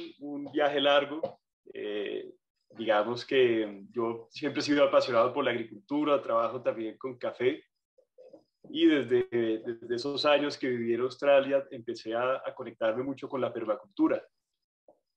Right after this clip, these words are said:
Eh, una vez regresé a Colombia, conocí a, a un gran amigo que es el cofundador de, de cipa, el Centro de Investigación, y, eh, con él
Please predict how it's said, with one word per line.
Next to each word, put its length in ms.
Eh, 280
una 180
vez 180
regresé 360
a 80
Colombia, 520
conocí 580
a, 280
a 220
un 300
gran 220
amigo 540
que 260
es 200
el 240
cofundador 720
de, 260
de 120
cipa, 360
el 100
Centro 280
de 60
Investigación, 800
y, 480
eh, 240
con 180
él 340